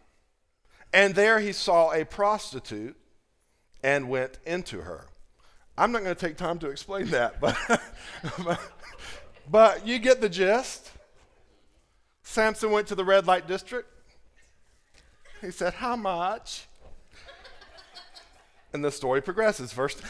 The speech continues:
you know, the Bible's really interesting when you read it the right way. If you're not intrigued by the stories in Scripture, you are reading them wrong. Samson goes to the red light district. He finds a prostitute. They make a deal.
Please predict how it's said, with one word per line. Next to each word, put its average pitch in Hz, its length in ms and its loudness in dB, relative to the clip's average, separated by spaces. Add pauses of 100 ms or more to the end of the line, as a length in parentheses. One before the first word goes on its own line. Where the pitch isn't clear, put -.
you 226 80 -6
know, 233 100 8
the 190 120 8
Bible's 202 440 10
really 180 240 4
interesting 147 460 -2
when 135 140 -2
you 123 100 -4
read 135 220 0
it 117 100 -4
the 120 80 -4
right 104 200 0
way. 95 260 -4 (1800)
If 151 140 -2
you're 233 140 0
not 269 200 4
intrigued 196 400 -2
by 180 140 6
the 151 100 -6
stories 170 440 -2
in 143 60 -6
Scripture, 160 460 -6
you 170 300 -8
are 151 260 4
reading 135 420 -8
them 123 420 -2 (140)
wrong. 95 600 -6 (920)
Samson 220 720 0
goes 151 180 -2
to 131 60 -8
the 131 80 -4
red 185 180 4
light 196 200 2
district. 175 320 -10
He 156 80 -8
finds 220 360 -2
a 208 40 -12
prostitute. 165 640 -2 (960)
They 123 120 -2
make 180 220 2
a 226 40 0
deal. 175 360 2